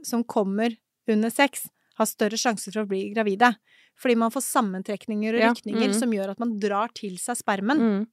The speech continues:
Speaker 1: Ikke sant?
Speaker 2: Mm.
Speaker 1: Så jeg tror at det har en funksjon.
Speaker 2: Fun-, funksjon, ja.
Speaker 1: Ikke bare det at vi skal gidde å ha
Speaker 2: Gidde
Speaker 1: sex.
Speaker 2: å ha sex, nei. Og synes det er digg, liksom.
Speaker 1: Ja.
Speaker 2: Mm.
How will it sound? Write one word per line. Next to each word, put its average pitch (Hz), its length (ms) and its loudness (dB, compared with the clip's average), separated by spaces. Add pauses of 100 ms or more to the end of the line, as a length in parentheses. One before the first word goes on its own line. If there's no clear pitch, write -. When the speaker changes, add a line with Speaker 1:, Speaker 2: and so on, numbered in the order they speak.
Speaker 1:
Ikke 214 80 -10
sant? 339 340 4
Speaker 2:
Mm. 202 300 -4 (520)
Speaker 1:
Så 269 100 4
jeg - 80 2
tror 262 340 2
at 294 120 2
det 349 120 6
har 220 220 6
en 247 140 0
funksjon. 349 400 4
Speaker 2:
Fun-, 214 200 6
funksjon, 220 320 0
ja. 247 120 6 (160)
Speaker 1:
Ikke 294 280 4
bare 226 360 8
det 214 120 4
at 214 200 2
vi 233 80 0
skal 233 180 0
gidde 202 240 0
å 196 60 -2
ha 208 120 2
Speaker 2:
Gidde 240 120 8
Speaker 1:
sex. 285 120 6
Speaker 2:
å 208 40 8
ha 196 80 6
sex, 233 360 4
nei. 214 260 4 (280)
Og 226 80 -6
synes 220 220 2
det - 100 4
er - 0 -
digg, 180 200 2
liksom. 233 380 4
Speaker 1:
Ja. 247 220 8
Speaker 2:
Mm. 208 380 0